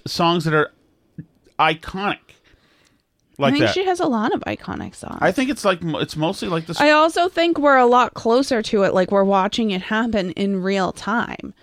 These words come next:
Speaker 2: She's probably, like, halfway through her career right now. You
Speaker 1: Mm-hmm.
Speaker 2: know what I mean? Like,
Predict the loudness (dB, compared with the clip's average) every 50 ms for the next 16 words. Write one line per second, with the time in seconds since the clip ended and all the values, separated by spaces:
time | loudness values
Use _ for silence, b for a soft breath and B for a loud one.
0 | b b b b b b b b -6 -6 -2 2 4 4 6 6 6 6 6 4
1 | 2 -2 -4 0 2 2 2 2 0 0 2 2 2 2 2 0 0 0 0 2
2 | 2 0 0 0 -4 -8 -4 0 0 0 2 0 -2 -2 -2 -2 -4 -4 -4 -6
3 | -10 -10 -10 -10 -10 -6 -4 -2 0 0 2 2 2 2 2 0 0 0 0 -2
4 | -2 -2 -2 -2 -2 -4 -6 -10 -14